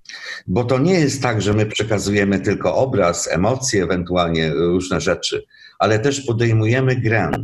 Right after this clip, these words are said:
mówiąc, e, rozmawiając z kimś. I ta, te gry często są dla nas ważniejsze, które podejmujemy, niż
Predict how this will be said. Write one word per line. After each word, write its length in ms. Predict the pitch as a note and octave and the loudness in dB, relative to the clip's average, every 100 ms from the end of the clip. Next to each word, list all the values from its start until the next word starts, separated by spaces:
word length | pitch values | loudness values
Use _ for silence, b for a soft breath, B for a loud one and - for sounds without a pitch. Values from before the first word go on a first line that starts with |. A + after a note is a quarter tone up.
| - | -6
mówiąc, 640 | G#2 A2+ A#2 G#2+ G#2 - - | 0 2 2 2 0 -2 -2
e, 120 | F#2 | 0
rozmawiając 720 | F2 - G2+ G2 G2+ E2+ D2+ - | 0 0 0 0 2 0 -2 -6
z 60 | |
kimś. 440 | - - - - - _ B B B B B | -10 -12 -12 -14 -18 _ B B B B B
I 160 | A#2 A2+ | -2 0
ta, 300 | B2+ B2+ B2+ | 2 0 0
te 160 | B2 A2+ | -2 -2
gry 560 | G2+ A#2 G3 B2 - - | 0 2 2 0 -2 -2
często 380 | B2+ C3 B2+ | -2 0 -2
są 200 | A2+ A#2 | 0 0
dla 100 | A2 | 2
nas 240 | A#2 A#2+ A2+ | 2 0 0
ważniejsze, 680 | G#2+ - C#3 G3 D3 - | 0 0 2 2 2 -2
które 240 | - - F#2 | -4 -2 -2
podejmujemy, 720 | G2+ G2+ F#2+ G2 E2+ D2+ G#2+ | 0 0 2 2 2 2 0
niż 400 | A2 A#2+ A#2+ | 0 0 -4